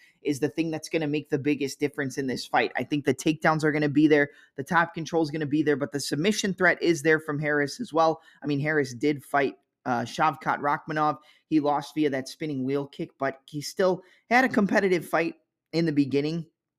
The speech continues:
at least I believe. I mean, as competitive as you would expect. Uh, one, minus one sixty-five for Wells, plus one forty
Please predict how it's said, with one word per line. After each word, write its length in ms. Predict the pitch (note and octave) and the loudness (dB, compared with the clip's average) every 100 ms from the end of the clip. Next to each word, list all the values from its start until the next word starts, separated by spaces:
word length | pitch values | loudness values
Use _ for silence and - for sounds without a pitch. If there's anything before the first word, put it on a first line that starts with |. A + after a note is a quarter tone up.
| _ _ _ _ - | _ _ _ _ -6
at 140 | D3 | -2
least 240 | D#3 D3+ | -2 -4
I 80 | C#3 | -4
believe. 300 | B2+ B2+ C#3 | -2 0 0
I 60 | C3 | -2
mean, 160 | C#3 | -2
as 200 | C3+ C#3 | -2 -2
competitive 500 | - C#3+ D#3+ C#3+ C#3 | -4 -4 -2 0 0
as 100 | B2+ | 0
you 100 | C3 | -2
would 120 | C#3 C#3 | 0 -2
expect. 500 | - - D#3 D3+ - - _ _ - | -4 -2 -2 -4 -14 -20 _ _ -10
Uh, 200 | - C#3 | 0 2
one, 280 | C3 D3+ G3 F#3+ | 2 2 0 -2
minus 380 | - F#3 A3 G3+ | -4 -2 -2 -4
one 140 | G3+ G3 | -4 -6
sixty-five 680 | G#3 F#3 F#3 - F3 E3+ | -6 -6 -6 -2 -2 -2
for 100 | E3+ | -2
Wells, 300 | C#3+ D3+ D3+ | 0 0 -2
plus 320 | - D#3 D#3+ | -4 -6 -6
one 160 | D#3+ D3+ | -6 -6
forty 440 | - D3+ D3+ D3 | -2 0 0 -2